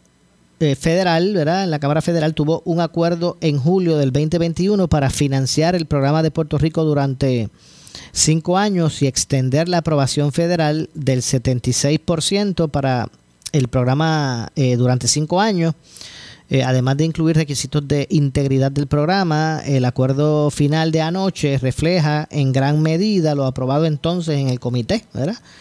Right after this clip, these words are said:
Eh, y que extiende el financiamiento y el set del programa, siento, eh, por cinco años y tiene los requisitos de integridad en el programa. Así que, bueno, vamos a ver cómo a la larga,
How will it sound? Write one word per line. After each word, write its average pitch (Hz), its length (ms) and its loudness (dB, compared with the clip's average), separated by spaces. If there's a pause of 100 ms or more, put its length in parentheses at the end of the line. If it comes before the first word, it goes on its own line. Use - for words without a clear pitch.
(600)
Eh, 117 160 2
y 120 60 2
que 123 100 -2
extiende 131 400 0
el 139 60 0
financiamiento 143 640 0
y 127 60 2
el 120 80 0
set 120 160 -2
del 117 100 0
programa, 107 420 -2
siento, 110 500 -2 (460)
eh, 117 220 2
por 117 160 0
cinco 131 320 0
años 143 240 2
y 127 60 2
tiene 123 180 -2
los 131 140 2
requisitos 135 420 -2
de 131 80 0
integridad 123 520 0
en 127 160 2
el 117 120 2
programa. 107 400 -2
Así 110 160 -8
que, 113 100 -6
bueno, 190 240 -6
vamos 151 280 0
a 160 40 2
ver 165 120 0
cómo 156 180 -2
a 156 60 0
la 147 80 0
larga, 139 420 0